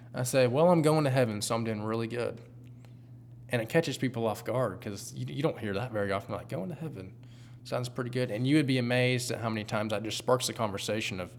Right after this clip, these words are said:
"Well, what do you mean?" "Well, I'm going to heaven, huh? Really?" And then you can elaborate and you can go on on that. That's discipleship. That's sharing the love of Jesus. That's what we are called to do. And then the, the last of these,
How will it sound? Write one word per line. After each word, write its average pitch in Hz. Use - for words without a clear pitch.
"Well, 110
what 117
do 120
you 113
mean?" 101
"Well, 107
I'm 135
going 135
to 160
heaven, 117
huh? 117
Really?" 139
And 117
then 123
you 127
can 127
elaborate 117
and -
you 110
can -
go 113
on 113
on 104
that. 87
That's 123
discipleship. 107
That's 104
sharing 120
the 104
love 104
of 92
Jesus. 98
That's 120
what 113
we 107
are 95
called -
to -
do. -
And 135
then 143
the, 131
the 165
last 147
of 123
these, 123